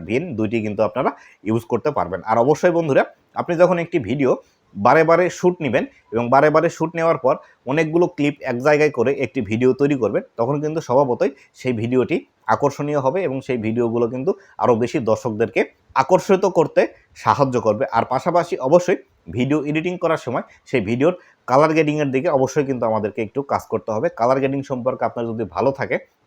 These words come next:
জ্ঞান, তাহলে কিন্তু আপনার ভিডিওটির কোয়ালিটি আরও বেশি পরিমাণে ভালো করা যাবে বা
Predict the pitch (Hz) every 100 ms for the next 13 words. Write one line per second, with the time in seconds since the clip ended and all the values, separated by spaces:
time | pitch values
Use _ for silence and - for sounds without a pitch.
0 | 87 117 151 - _ - 117 131 135 123
1 | 107 120 120 101 113 127 110 170 - _
2 | - 123 127 131 135 - 110 101 120 151
3 | 156 151 226 - _ _ 90 113 110 107
4 | 110 110 110 - - 92